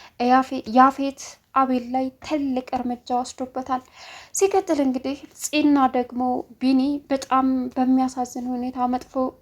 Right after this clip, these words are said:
ንግግር እየተ-፣ እየተቀያየሩ ይገናኛሉ። እናም ገኒ ደግሞ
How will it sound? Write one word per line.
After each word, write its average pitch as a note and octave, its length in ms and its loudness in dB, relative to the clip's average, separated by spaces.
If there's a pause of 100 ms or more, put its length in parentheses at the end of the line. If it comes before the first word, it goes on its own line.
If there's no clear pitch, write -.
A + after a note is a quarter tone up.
(180)
ንግግር B3+ 520 -4
እየተ-፣ B3 280 -4 (260)
እየተቀያየሩ B3+ 760 0
ይገናኛሉ። B3+ 600 -4 (500)
እናም C4 360 4 (760)
ገኒ C4 280 6 (120)
ደግሞ C4 280 0